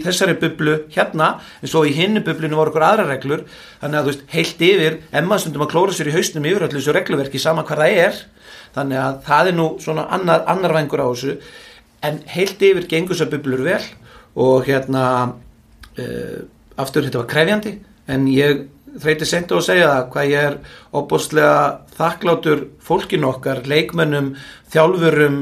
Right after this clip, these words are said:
sjúkraþjálfara og því fylgdarliði sem að fór frá K K í, því að það var að leggja líka mjög mikið á sig til að geta tekið þátt í þessari bublu og spila fyrir Íslands hönd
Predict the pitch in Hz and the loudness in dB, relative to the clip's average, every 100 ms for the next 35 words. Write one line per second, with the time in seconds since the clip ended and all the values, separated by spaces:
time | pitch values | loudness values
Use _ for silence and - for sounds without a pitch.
0 | 139 160 160 175 156 147 135 143 135 139 | -4 -4 -2 -2 0 2 2 0 -2 -4
1 | - 160 202 190 147 139 135 139 135 156 | -4 -4 -2 0 2 2 0 -2 -4 -4
2 | 165 147 - 147 - 160 131 139 135 - | -4 -6 -4 -4 -2 -2 -2 -2 -4 -6
3 | - - - 151 170 190 160 190 - 156 | -20 -14 0 2 4 4 4 2 2 0
4 | 175 156 143 156 190 170 190 151 160 196 | 2 0 2 2 2 0 0 2 2 2
5 | - 120 - 143 147 147 - 139 131 196 | -2 -6 -2 -4 -2 -6 -6 -10 -4 -4
6 | - 139 147 147 143 117 113 143 - - | -2 -4 -2 -2 -4 -4 -4 -6 -8 -20
7 | - 127 - - 151 190 175 131 143 143 | -10 -8 -8 -2 4 4 4 0 0 -2
8 | 180 147 135 165 135 - | -4 -6 -6 -6 -8 -12